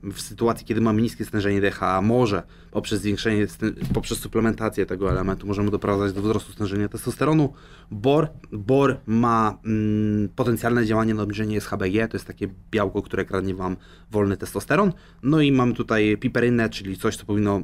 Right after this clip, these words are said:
mm, nasilać wchłanianie poszczególnych, mm, składowych, które znajdują się w tym suplemencie. Natomiast jakby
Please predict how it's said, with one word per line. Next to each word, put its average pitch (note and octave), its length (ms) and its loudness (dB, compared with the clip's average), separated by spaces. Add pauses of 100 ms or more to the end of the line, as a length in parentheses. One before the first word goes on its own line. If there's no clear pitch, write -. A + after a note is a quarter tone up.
mm, G2 240 0
nasilać G#2+ 360 0
wchłanianie G#2+ 480 2
poszczególnych, G#2+ 680 0 (460)
mm, G#2 280 2
składowych, C#3 460 2
które A#2+ 180 -2
znajdują A2+ 260 2
się A2+ 120 0
w - 40 -6
tym B2 120 -4
suplemencie. C3 500 0 (100)
Natomiast A2+ 380 0
jakby G#2+ 340 0